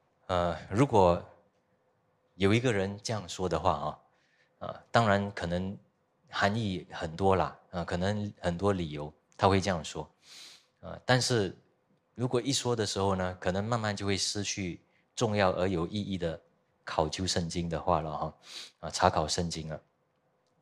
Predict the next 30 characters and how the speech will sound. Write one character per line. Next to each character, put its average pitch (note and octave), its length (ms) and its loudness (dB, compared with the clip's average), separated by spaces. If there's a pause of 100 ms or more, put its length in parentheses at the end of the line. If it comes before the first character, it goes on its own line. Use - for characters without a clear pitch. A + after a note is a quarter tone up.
呃， E2 320 -2
各 A#2 80 2
位， G2+ 200 6 (680)
很 G2+ 160 -4
重 C3 100 0
要 C#3 100 2
是 G#2+ 340 0
这 C3 180 -4
里 F2 260 -2
有 D#2+ 220 -2
一 F2+ 40 -4
个， F#2+ 400 0
刚 A2 140 0
才 G#2 60 -2
我 F2+ 120 -2
说 F2+ 260 -6
这 G2 120 -10
个 F2 340 -6 (220)
个 A#2 240 6
人 E2+ 300 -2
查 D#2+ 280 -2
经 F#2+ 300 -8 (140)
或 A2+ 100 -8
者 F2+ 100 -4
是 F2+ 140 -2 (140)
个 B2+ 240 2
人 F2 500 -2
释 - 340 -2
经 F2+ 280 -6 (180)
啊， - 160 -20